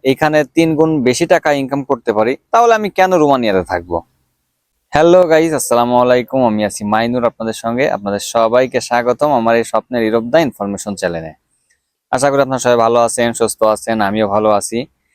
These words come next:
তো আজকে আপনাদের মাঝে চলে আসলাম আমি অন্যরকম একটা ভিডিও এবং অন্যরকম সাজে। একটু ফাজলামি মুড হচ্ছিল, তাই একটু ফাজলামি করে একটু অন্যরকম মানে সাজছি,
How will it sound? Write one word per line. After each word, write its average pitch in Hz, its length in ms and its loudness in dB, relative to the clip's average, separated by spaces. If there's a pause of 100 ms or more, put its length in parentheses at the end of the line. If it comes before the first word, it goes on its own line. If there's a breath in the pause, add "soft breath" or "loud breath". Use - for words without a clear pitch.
(420)
তো 110 340 4
আজকে 160 300 -2
আপনাদের 165 300 2
মাঝে 160 220 0
চলে 147 260 2
আসলাম 139 420 0
আমি 123 480 -2 (120)
অন্যরকম 147 480 2
একটা 127 260 0
ভিডিও 131 560 2
এবং 123 280 -2
অন্যরকম 127 560 2
সাজে। 120 500 0 (800)
একটু 117 240 -2
ফাজলামি 123 520 0
মুড 120 260 0
হচ্ছিল, 123 340 0
তাই 110 280 0
একটু 107 200 -4
ফাজলামি 110 440 -2
করে 110 380 2
একটু 104 360 0
অন্যরকম 104 520 -2 (380)
মানে 98 440 -2
সাজছি, - 500 -4